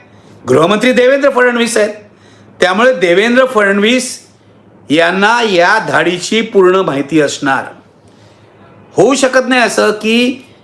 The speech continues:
क्राईम ब्रँच धाड टाकते आणि गृहराज्यमंत्र्याच्या बारवर धाड टाकते आणि हे गृहमंत्र्याला माहीत नाही. त्यामुळे फडणवीस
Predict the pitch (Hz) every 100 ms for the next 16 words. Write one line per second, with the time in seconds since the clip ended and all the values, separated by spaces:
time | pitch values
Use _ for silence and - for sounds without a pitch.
0 | - - - 165 202 226 208 208 208 -
1 | - - - _ - - 226 - 180 -
2 | 180 160 175 - _ - _ - - 127
3 | 165 196 202 190 - _ _ - - 143
4 | 160 226 240 185 247 240 233 233 247 214
5 | 202 190 190 151 175 - 160 - 180 180
6 | 185 165 180 170 175 175 170 147 165 143
7 | 107 - - - - - - 156 202 190
8 | 170 180 202 233 254 -